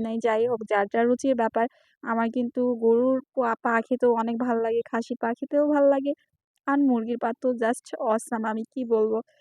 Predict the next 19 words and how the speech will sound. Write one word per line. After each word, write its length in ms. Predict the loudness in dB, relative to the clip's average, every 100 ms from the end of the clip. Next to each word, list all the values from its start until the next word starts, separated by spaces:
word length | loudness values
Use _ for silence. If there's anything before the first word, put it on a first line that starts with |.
| _ _ _
আমি 200 | 0 2 2
মাংসর 460 | 2 0 0 -4 -2
থেকে 240 | -2 0 0
আমি 240 | 2 2 0 _
পা 140 | -6 -4
খেতে 240 | -4 -4 -2
বেশি 240 | -4 -6 -4
পছন্দ 340 | -6 -2 -4
করি, 180 | 2 0
তো 100 | 2 -2
আমি 160 | -2 -4
এখানে 240 | -2 -2
একটু 160 | -2 -2
ভাতও 340 | -2 -4 -4
নিয়ে 200 | -4 -2
নিয়েছি। 200 | -2 -2
আর 80 | -2
আম্মু 200 | 0 0
ভাত 220 | 0 -2